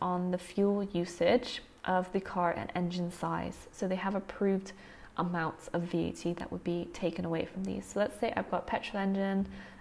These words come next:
of this size, pretty standard. Okay, and then I can also choose to link this to a project if I wanted to, but this time I'm not going to. It's not particularly for that project. So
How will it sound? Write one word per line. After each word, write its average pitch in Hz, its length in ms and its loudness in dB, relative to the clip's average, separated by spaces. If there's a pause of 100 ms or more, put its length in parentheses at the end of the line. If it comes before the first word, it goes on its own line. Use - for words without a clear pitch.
(100)
of 180 180 2
this 180 200 -4
size, - 360 -4 (680)
pretty 214 180 6
standard. 196 520 -2 (500)
Okay, 214 300 4
and 208 120 6
then 247 80 8
I 254 80 8
can 254 140 4
also 214 360 6
choose 185 280 2
to 190 140 -2
link 165 220 0
this - 180 -2
to - 120 -2
a 170 40 4
project 165 540 -2
if 214 160 0
I 214 80 10
wanted 202 320 4
to, 208 220 4
but 208 120 0
this 294 140 8
time 294 200 4
I'm 247 100 6
not - 160 4
going 175 280 4
to. 175 280 4 (520)
It's - 100 -2
not 208 240 8 (240)
particularly 180 760 2
for 175 220 0
that 175 160 0
project. - 480 -8 (600)
So 190 340 8